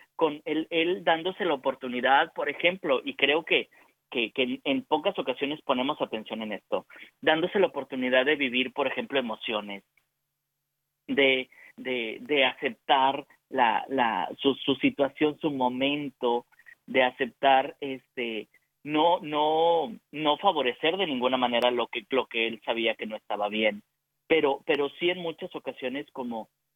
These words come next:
como aceptando la realidad, la realidad del otro, eh, que, queriendo y evidentemente buscando que, que, que entendieran lo que, lo que él venía a, a mostrar o lo que vino a mostrarnos.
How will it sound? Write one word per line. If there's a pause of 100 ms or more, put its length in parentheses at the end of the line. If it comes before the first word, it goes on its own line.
como
aceptando
la
realidad,
la
realidad
del
otro, (640)
eh,
que,
queriendo
y
evidentemente
buscando
que,
que, (340)
que
entendieran
lo
que,
lo
que
él
venía
a,
a
mostrar
o
lo
que
vino
a
mostrarnos.